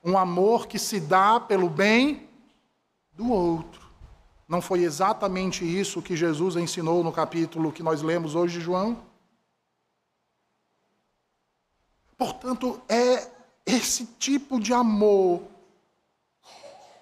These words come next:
que nós fomos chamados para desfrutar e libertos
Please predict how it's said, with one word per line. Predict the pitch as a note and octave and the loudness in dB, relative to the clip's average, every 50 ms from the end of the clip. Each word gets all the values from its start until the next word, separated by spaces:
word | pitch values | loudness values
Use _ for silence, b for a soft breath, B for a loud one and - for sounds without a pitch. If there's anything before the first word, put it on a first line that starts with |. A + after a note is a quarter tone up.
| _ _ _ _ _ _ _ _ _ _ _ _ _ _ _ _ _ _ - - - | _ _ _ _ _ _ _ _ _ _ _ _ _ _ _ _ _ _ -20 -12 -6
que | - A#3+ | -2 0
nós | A3 B3 A#3+ - | 2 2 2 0
fomos | - - B3+ A#3+ B3 B3 A#3+ | 0 2 2 4 4 2 0
chamados | - - - B3+ A3+ A3+ A3+ A3+ A3+ A3+ A#3+ C4 B3+ G3+ G3+ G#3 G3 - | 0 0 2 2 2 2 4 4 4 6 6 4 2 0 -2 -4 -4 -4
para | - - G#3+ G#3+ G#3+ G3+ | -2 -2 0 0 0 0
desfrutar | F3 D#3+ F#3+ A3 B3+ A#3+ B3 - - B3+ A#3+ A#3 - - G3 G3 G3 F#3+ F#3 - B B B B B | -2 0 2 2 2 2 0 -4 -6 -6 -6 -4 -2 0 2 4 4 4 2 0 B B B B B
e | A3+ A#3+ A#3+ | 0 2 2
libertos | A#3 A#3 A#3 C4+ D#4 D4+ A3 D#3+ D#3+ A3+ B3 C4 C4+ - - - - - A#3+ G#3+ G3+ F#3+ - - - - | 4 4 4 4 4 4 4 4 6 8 10 10 10 8 6 2 -4 2 4 4 4 4 2 0 -6 -14